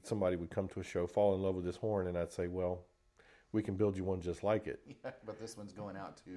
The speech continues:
Speaker 1: R-, but we, yeah, this
Speaker 2: Right.
Speaker 1: one's in production. Um, but the other problem with that,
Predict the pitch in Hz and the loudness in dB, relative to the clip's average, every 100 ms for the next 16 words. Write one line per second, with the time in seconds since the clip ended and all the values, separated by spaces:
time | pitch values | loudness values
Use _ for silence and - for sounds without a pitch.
0 | 87 135 143 - 147 127 139 123 127 131 | -8 -6 -8 -6 -6 -4 -2 4 6 6
1 | 127 123 123 120 104 117 117 110 107 98 | 4 2 6 6 6 4 2 0 0 0
2 | 98 101 98 - - - - - - _ | 2 2 2 -8 -14 -20 -20 -20 -20 _
3 | - - 110 104 95 107 104 110 170 123 | -12 0 2 2 2 4 6 8 6 6
4 | 104 98 98 98 95 90 - | 6 4 2 4 4 2 -2